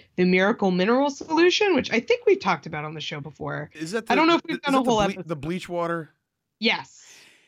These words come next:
Speaker 2: Yeah, man, that's, uh, I, I knew someone that was, uh, uh, that was doing that routine, and it was just like, "Yo,
Speaker 1: Oh,
Speaker 2: you,
Speaker 1: no.
Speaker 2: that, that's insane, <laughs> yo." That's
Speaker 1: Yeah, it's bad.
Speaker 2: Yeah,
Speaker 1: Like,
Speaker 2: I
Speaker 1: don't drink bleach.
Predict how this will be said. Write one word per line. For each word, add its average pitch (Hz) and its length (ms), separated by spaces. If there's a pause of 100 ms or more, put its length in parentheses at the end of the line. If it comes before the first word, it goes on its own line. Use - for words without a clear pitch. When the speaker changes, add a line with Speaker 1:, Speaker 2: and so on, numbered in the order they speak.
(200)
Speaker 2:
Yeah, 131 540
man, 123 400
that's, 131 260
uh, 123 440
I, 139 240
I 143 100
knew 165 160
someone 127 360
that 113 140
was, 107 240
uh, 98 380 (360)
uh, 98 280
that 104 160
was 98 300 (920)
doing 135 340
that 135 180
routine, 117 420
and 113 100
it 113 40
was 110 160
just 110 120
like, 110 120
"Yo, 107 120
Speaker 1:
Oh, 107 40
Speaker 2:
you, 107 220
Speaker 1:
no. 110 80
Speaker 2:
that, 120 160
that's 120 240
insane, 90 600
<laughs> - 0
yo." 110 120 (160)
That's 185 760
Speaker 1:
Yeah, 180 480
it's 247 260
bad. 170 420
Speaker 2:
Yeah, 135 220
Speaker 1:
Like, 202 140
Speaker 2:
I 170 100 (140)
Speaker 1:
don't 240 240
drink 277 260
bleach. 202 500